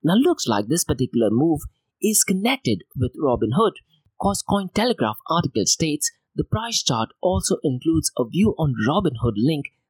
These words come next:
that can be clicked at the bottom left-hand corner. So it is possible that Robinhood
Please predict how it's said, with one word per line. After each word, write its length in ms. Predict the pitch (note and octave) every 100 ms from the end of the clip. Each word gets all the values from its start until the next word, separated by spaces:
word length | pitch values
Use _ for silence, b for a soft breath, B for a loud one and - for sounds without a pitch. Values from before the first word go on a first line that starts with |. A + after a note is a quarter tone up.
| -
that 260 | C#3+ D#3
can 180 | - D3+
be 160 | A#2+ -
clicked 260 | C#3+ C#3+ _
at 60 | B2
the 80 |
bottom 360 | A2 F3+ G#3 C3+
left-hand 560 | A2+ A2+ - A#2+ G#2+ -
corner. 380 | D#3+ D3+ G2+ - _ _
So 120 | G3+
it 100 | G3+
is 160 | C#4 -
possible 440 | G#3+ G#3+ F3+ D#3+
that 140 | A2 -
Robinhood 540 | C3 C#3+ A#2+ C3 C3+